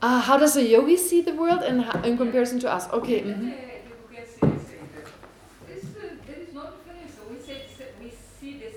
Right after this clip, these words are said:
Speaker 2: same thing
Speaker 1: Mm-hmm.
Speaker 2: as you see,
Speaker 1: Yeah,
Speaker 2: you
Speaker 1: yeah.
Speaker 2: know, as, um, other people see.
Speaker 1: Yeah, yeah, yeah.
Speaker 2: Uh, as a practitioner, as him as a practitioner.
Speaker 1: Right.
Speaker 2: The difference is way,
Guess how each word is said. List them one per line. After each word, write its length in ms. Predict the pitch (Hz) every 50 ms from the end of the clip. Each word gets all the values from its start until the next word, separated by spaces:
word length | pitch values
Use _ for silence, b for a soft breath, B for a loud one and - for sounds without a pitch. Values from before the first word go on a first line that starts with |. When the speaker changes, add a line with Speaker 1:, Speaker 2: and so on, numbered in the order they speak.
| - 269
Speaker 2:
same 180 | 277 285 - - - -
thing 120 | 294 269 269 262
Speaker 1:
Mm-hmm. 320 | 247 220 254 277 - -
Speaker 2:
as 80 | - - - -
you 60 | - - - -
see, 160 | - - - - - -
Speaker 1:
Yeah, 140 | 240 269 277
Speaker 2:
you 80 | 277 269
Speaker 1:
yeah. 60 | 233
Speaker 2:
know, 260 | 190 - - - - -
as, 80 | - - 202 202
um, 1000 | 190 185 180 175 175 170 165 165 165 165 165 165 160 160 165 165 170 165 160 175 175
other 140 | 175 185 185 - -
people 200 | - - - - - -
see. 120 | - - - - - -
Speaker 1:
Yeah, 160 | 208 214 254 269 269
yeah, 120 | 247 220 190
yeah. 40 | 170
Speaker 2:
Uh, 340 | - - - - - - -
as 80 | - - -
a 20 | - -
practitioner, 560 | - - - - - - - 151 156 151 - - - - 139
as 80 | 143 139 - - - -
him 120 | - 320 311 - 143
as 60 | 143 147 147
a 20 | 147 294
practitioner. 500 | - - - 277 254 - - - 262 - - - - - - 214
Speaker 1:
Right. 160 | 202 190 - - 190
Speaker 2:
The 60 | 202 202 330
difference 440 | - - 320 - 247 247 269 - - - 226
is 80 | - 190 190 196 185
way, 180 | 190 208 214